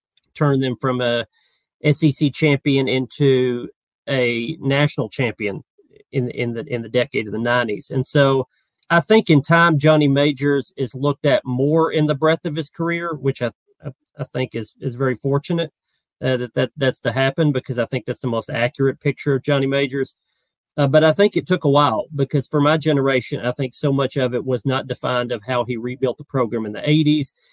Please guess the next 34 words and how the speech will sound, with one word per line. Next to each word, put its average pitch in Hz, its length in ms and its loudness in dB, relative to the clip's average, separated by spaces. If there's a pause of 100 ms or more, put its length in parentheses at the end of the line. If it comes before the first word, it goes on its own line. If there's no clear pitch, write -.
(240)
and 120 140 0
how 131 180 2
he 123 120 -4
was 113 120 -8
a 113 60 -10
great 113 280 -4
player 139 340 0
and 123 100 -2
all 123 140 2
that, 131 220 -2 (200)
but 143 180 2
it 143 60 4
was 131 140 -2
more 143 320 4
just 127 300 -4
the 135 140 0
lasting 127 800 -2 (240)
legacy 123 720 -2
of 117 300 0 (160)
that 131 280 -4
shift - 480 -2
from 117 300 -4
him 123 440 0
to, 120 240 -6 (100)
to 135 120 -2
Phil 120 280 -4
Fulmer. 110 320 -6
I 117 80 -2
think 143 220 0
it's - 260 -6 (280)
taken 135 320 0
some 127 180 -4
time 127 320 -2
to, 120 80 -6